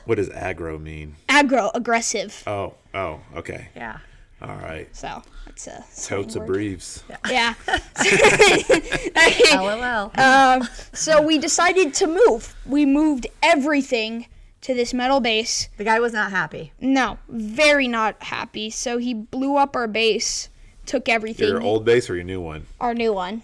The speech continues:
Speaker 1: Yeah.
Speaker 2: He blew it up with C four, took everything, brought it back to his base, and then he got raided by someone else. And now someone else has all of our loot.
Speaker 1: Now, so you've lost everything,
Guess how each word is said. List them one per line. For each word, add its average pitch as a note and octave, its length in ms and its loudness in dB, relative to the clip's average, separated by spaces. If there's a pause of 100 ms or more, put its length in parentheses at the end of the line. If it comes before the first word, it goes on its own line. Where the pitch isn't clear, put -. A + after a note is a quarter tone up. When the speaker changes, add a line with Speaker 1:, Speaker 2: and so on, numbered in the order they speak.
Speaker 1:
Yeah. F2 340 -8
Speaker 2:
He C4+ 140 -2
blew A#3 380 0
it A3+ 80 2
up G#3 300 0 (220)
with A#3+ 160 -12
C B3 200 -6
four, G3 440 -4 (220)
took C#4 180 -6
everything, A3+ 560 0 (260)
brought B3+ 160 2
it A#3 60 -4
back A#3 200 -2
to - 80 -14
his C#4+ 240 -2
base, A3+ 420 -2 (340)
and B3+ 80 0
then D#4 140 4
he D#4+ 220 4
got A#3+ 220 2
raided A3+ 560 -4 (220)
by C4 140 4
someone C#4+ 380 4
else. C#4 420 2 (200)
And A#3+ 140 -6
now A#3 180 -2
someone C4 280 -6
else D#4 200 -8
has A#3+ 180 -4
all B3+ 140 -2
of C4 60 -6
our C4 140 -2
loot. C#4+ 260 -6 (640)
Speaker 1:
Now, F2 260 -6
so G#2+ 140 -8
you've G2 180 -4
lost G#2+ 360 2
everything, F2 640 -6